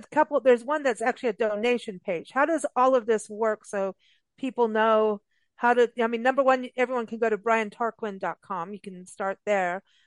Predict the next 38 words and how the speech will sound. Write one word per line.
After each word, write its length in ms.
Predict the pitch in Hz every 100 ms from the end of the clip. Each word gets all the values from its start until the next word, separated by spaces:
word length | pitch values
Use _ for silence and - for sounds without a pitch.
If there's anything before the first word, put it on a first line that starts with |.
| _ -
Um, 340 | 202 190 180 180 _ _ _ _
but 220 | 202 240 233
when 140 | 247
they 120 | 240
get 220 | 220 254 - _ _
an, 160 | 247 - _
the 160 | 247
album, 400 | 240 247 247 240 220 220
they 140 | 269
can 140 | 277
go 100 | 240
to 80 | 208
hope 240 | 202 285 -
for 140 | 247
the 100 | 214
warriors 480 | 202 277 254 220 202
dot 220 | 208 202
org 220 | 196 196
to 100 | -
learn 180 | 202 190
more 140 | 208 220
about 280 | 202 185
the 60 | 202
nonprofit. 640 | 185 180 - 233 233 190 - _ _ _ _
But 140 | 214
then 180 | 208 233
you 100 | 226
have 180 | 220 208
a 40 |
special 500 | 202 - 226 - 214
link 320 | 214 220 190 _
that 220 | 202 185 -
goes 460 | 196 190 185 - _ _ _ _ _
as, 140 | - 190
like, 160 | 202
a 80 | 202
donation, 600 | 180 202 202 202 - 170
right, 280 | 160 175 190